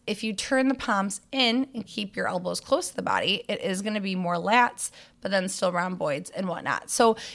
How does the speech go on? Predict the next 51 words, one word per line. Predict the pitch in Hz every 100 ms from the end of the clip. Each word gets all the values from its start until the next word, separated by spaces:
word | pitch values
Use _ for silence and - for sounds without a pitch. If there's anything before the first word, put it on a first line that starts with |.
| -
you | 196
get | 196 349
a |
little | 359 339
bit | 269
more | 220 214
rhomboids | 208 202 196 202 196 - -
with | 196 -
this, | 185 196 - -
and | 190
you | 175
get |
a | 180
little | 180
bit | 175 -
more | 185 165
lats | 170 170 170 - - 214
with | 196 -
the |
T | 170 170
R |
X | 175 196 -
pull-ups, | 339 320 - -
but | - - -
both | 170 190 -
are | 196
good | 180 175 170
to | 185
keep | 185 175
in | 190
the | 175
rotation. | 175 - 220 226 220 220 - - - - - -
And | 226
then | 247
in | - 254
addition | 277 214 240 226 233
to | 202
just, | 175 185 185 -
you | 185
know, | 175
making | 170 - 190
it | -
harder | 190 185 180
by | 170
walking | 170 165 175 180 165
it | 160
down | 165 175 208
lower, | 247 277 294 285 - - - -
you | 214
can | 247 220
also | - 294 403 - 254 233 214